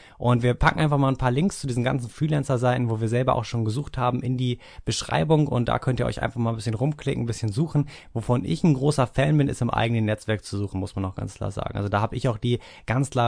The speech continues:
besten, besten Erfahrungen gemacht, sei es jetzt in deinem Freundeskreis, sei es im Verwandtenkreis oder auch einfach nur unter deinen Freunden, die wieder andere Leute kennen, die zum Beispiel gerade jemanden suchen oder einen Job suchen. Ist wirklich wahnsinnig, wie einfach man hier wirklich an Leute kommt,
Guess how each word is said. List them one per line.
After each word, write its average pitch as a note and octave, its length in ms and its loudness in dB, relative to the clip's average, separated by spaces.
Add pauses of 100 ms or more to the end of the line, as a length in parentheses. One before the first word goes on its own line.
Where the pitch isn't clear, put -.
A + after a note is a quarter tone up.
besten, B2 340 -2
besten - 240 -2
Erfahrungen A#2+ 460 0
gemacht, B2+ 320 0
sei A#2 100 4
es B2 140 -2
jetzt A#2 160 -4
in A2+ 80 -6
deinem G#2+ 180 2
Freundeskreis, A#2 800 -2
sei A#2 160 -2
es - 160 -8 (240)
im - 120 -8
Verwandtenkreis A#2+ 840 0
oder A2+ 120 2
auch A2 80 0
einfach A#2 300 -4
nur A#2+ 260 2 (220)
unter E3+ 260 6
deinen B2 220 4
Freunden, A#2+ 400 2
die D3+ 180 4
wieder D3 200 4
andere C#3 200 4
Leute A#2+ 280 2
kennen, A#2 220 -2
die D3 140 -2
zum C3+ 160 2
Beispiel B2 300 2
gerade A#2 200 2
jemanden A#2 300 0
suchen A#2 300 -2
oder A#2 100 -2
einen A2+ 100 0
Job B2+ 220 -2
suchen. B2 320 0 (260)
Ist - 100 -6
wirklich A#2 260 0
wahnsinnig, A#2+ 560 2
wie C3 140 -2
einfach C3 360 -2
man A#2+ 160 0
hier A#2 160 -2
wirklich A#2 300 -4
an A2+ 80 0
Leute A2+ 260 0
kommt, C#3+ 380 0